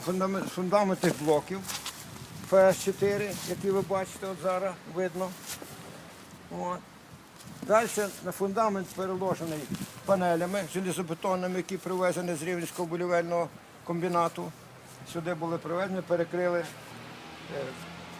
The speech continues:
всі стелі. І на фундаментах розпочалося будівництво церкви. Як ви бачите, зараз два лежать бруси дубових. Це є основа церкви, на якій,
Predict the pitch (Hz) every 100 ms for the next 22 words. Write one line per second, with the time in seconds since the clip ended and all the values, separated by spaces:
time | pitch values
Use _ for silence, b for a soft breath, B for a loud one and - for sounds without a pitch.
0 | - - - - - 180 175 165 151 -
1 | - - - - 196 151 113 95 - -
2 | - - - - - - - 254 254 220
3 | 208 202 240 240 233 220 170 - 180 196
4 | 220 208 190 170 170 185 - 185 - 117
5 | 104 - - - - - 160 214 208 226
6 | 202 - 175 214 185 165 - 170 196 151
7 | 160 156 175 147 180 202 - 156 175 151
8 | 143 165 190 - - - 208 190 190 -
9 | 180 160 151 202 - - - - - -
10 | 208 208 - 202 190 190 190 202